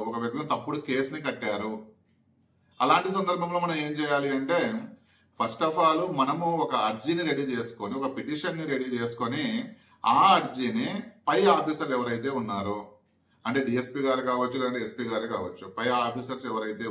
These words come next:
ఉన్నారో ఆ పై ఆఫీసర్స్కి ఒక అర్జీని మనము ఫైల్ చేయాలి, ఒక అర్జీని ఇచ్చుకోవాలి. సరే, మీరు అర్జీ ఇచ్చారు, అప్పటికి కూడా ఆ సమస్య సాల్వ్ అవ్వలేదు అన్నప్పుడు ఏం చేయాలి? మెజిస్ట్రేట్ కోర్టులో మనం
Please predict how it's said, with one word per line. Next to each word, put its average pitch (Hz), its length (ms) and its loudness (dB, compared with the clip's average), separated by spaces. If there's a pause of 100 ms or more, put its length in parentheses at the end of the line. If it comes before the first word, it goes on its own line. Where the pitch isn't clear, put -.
ఉన్నారో 98 400 -2 (560)
ఆ - 20 10 (140)
పై 160 100 4 (140)
ఆఫీసర్స్కి 131 540 0
ఒక 143 120 2
అర్జీని 135 340 -2
మనము 135 220 0 (300)
ఫైల్ 120 300 0
చేయాలి, 87 340 -4 (180)
ఒక 113 140 -8
అర్జీని 135 260 -2
ఇచ్చుకోవాలి. - 440 -8 (960)
సరే, 180 180 6
మీరు 175 160 6
అర్జీ 165 180 0 (100)
ఇచ్చారు, 151 440 4 (220)
అప్పటికి 147 420 -2
కూడా 151 180 4 (100)
ఆ 135 40 4 (100)
సమస్య 135 400 -2
సాల్వ్ 131 340 2
అవ్వలేదు 104 440 -2 (960)
అన్నప్పుడు 175 320 4 (100)
ఏం 156 80 4 (120)
చేయాలి? 104 420 0 (1300)
మెజిస్ట్రేట్ 180 500 0
కోర్టులో 156 440 4 (1700)
మనం 123 200 2